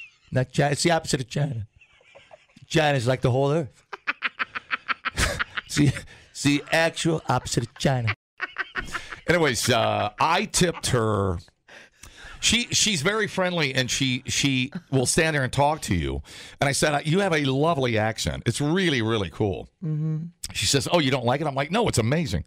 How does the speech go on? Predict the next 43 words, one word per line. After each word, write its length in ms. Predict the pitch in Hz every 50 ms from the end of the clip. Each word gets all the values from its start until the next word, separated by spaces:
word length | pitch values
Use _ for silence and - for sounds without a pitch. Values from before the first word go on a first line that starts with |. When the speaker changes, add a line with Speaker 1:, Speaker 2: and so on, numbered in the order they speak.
| - _ - - - - - - - -
Speaker 1:
Uh, 180 | - 98 98 101
talk 300 | - - 180 196 165 -
to 60 | - 87
me. 100 | 71 71
Tell 220 | - 156 156 156
me, 140 | 135 120 113
<laughs> 120 | 95 - -
tell 160 | - 143 135
me 120 | 120 104
a 40 | 95
story." 340 | - - - 71 64 58 - - - - - - - - - - - - _ -
Uh, 460 | - - 98 98 101 101 101 101 107 113 -
and 280 | 117 120 120 120 120 117
w-, 200 | 120 120 123 143
she 160 | - - 147
comes 240 | - - 147 143 117
over. 160 | 143 131 127
She's 180 | 117 - 127 90
very 180 | 117 120 123 120
attentive. 260 | - - 123 117 101
She, 100 | - 175
and 160 | 165 127 120
I 60 | 113
tipped 200 | - - - - -
her 60 | 127
twenty 220 | - 151 151 160
bucks. 200 | 147 156 147 - _ _ _ _ _ _ -
Speaker 2:
Nice. 320 | 262 269 226 135 117 - _ _ _ _
Speaker 1:
Yeah, 120 | - - - -
'cause 200 | - - 262 -
she's 240 | - 277 269 - - -
nice. 640 | 220 247 285 302 311 294 220 - - - - - - -
Speaker 2:
Yeah. 380 | 170 190 208 214 202 180 170 156
Speaker 1:
And 120 | 170 165
she 200 | - - 190 190
comes 420 | 170 - - 185 190 190 190 175 135
back, 340 | 131 190 196 185 165 147 139
and 140 | 143 131
she, 140 | - - -
her 180 | - 139 156 160
service 400 | - - 196 196 175 160 - -
was 140 | 131 113 -
fantastic. 680 | - 120 110 101 - 107 92 85 76 - - - -